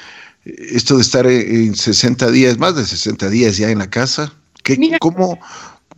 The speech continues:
Speaker 1: me imagino que tú debes haber estado atendiendo a tus pacientes igual.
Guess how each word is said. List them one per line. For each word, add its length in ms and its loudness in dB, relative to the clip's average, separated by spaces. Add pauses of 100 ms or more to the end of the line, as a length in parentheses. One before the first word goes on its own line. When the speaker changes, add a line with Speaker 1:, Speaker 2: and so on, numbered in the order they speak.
(280)
Speaker 1:
me 100 4
imagino 380 4
que 220 -2
tú 240 -2
debes 260 4
haber 200 0
estado 320 0
atendiendo 480 -2
a 20 -6
tus 180 -10
pacientes 640 -2
igual. 480 2